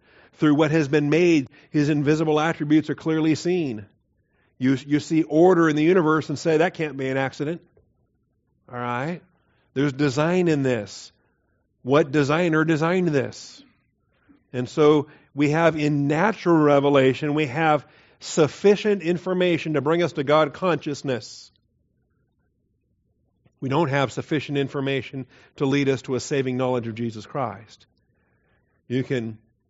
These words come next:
sit under a tree and ponder the stars or gaze at flowers or whatever else, you sniff flowers, whatever else you wanna do. Natural revelation will never tell you that you're a sinner on the road to hell and you need the gift of eternal life in Jesus Christ.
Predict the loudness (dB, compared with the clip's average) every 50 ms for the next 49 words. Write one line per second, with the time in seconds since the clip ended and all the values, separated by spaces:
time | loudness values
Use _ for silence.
0 | _ _ _ _ _ _ _ _ _ -8 -4 -2 -2 -2 -2 -2 -2 -2 -2 -2
1 | -4 -4 -2 -2 0 0 0 0 -2 -4 -6 -12 -18 _ _ -10 -6 -6 -4 -4
2 | -4 -6 -6 -6 -6 -4 -2 -2 0 0 0 -2 -2 -4 -4 -6 -8 -10 -12 -6
3 | -2 0 2 2 2 0 -2 -6 -8 -6 -4 -2 0 0 0 0 -2 -4 -2 -2
4 | 0 2 2 2 0 0 -2 -8 -10 -8 -8 -8 -8 -8 -8 -6 -6 -6 -6 -4
5 | -2 0 0 0 0 -2 -4 -6 -6 -6 -4 -4 -4 -4 -4 -4 -6 -10 _ _
6 | _ _ _ _ -20 -20 -14 -6 0 2 4 4 4 4 2 2 4 4 6 6
7 | 6 6 6 6 6 6 6 4 2 0 0 0 0 0 0 0 0 -2 -2 -4
8 | -6 -6 -4 -2 -2 -2 -2 -2 -4 -6 -8 -10 -14 -18 _ _ _ _ _ _
9 | _ _ -12 -12 -8 -4 -4 -2 -2 -2 -4 -6 -4 -4 -2 -2 -2 -2 -2 -2
10 | -2 -2 -2 0 0 0 0 -2 -2 -2 0 0 0 0 -2 -4 -4 -6 -6 -6
11 | -6 -6 -4 -4 -4 -6 -8 -12 -12 -12 -12 -12 -12 -10 -8 -8 -8 -6 -8 -8
12 | -10 -10 -12 -12 -12 -12 -12 -12 -14 -18 -16 -16 -16 -16 -16 -18 -20 -20 -20 -20
13 | _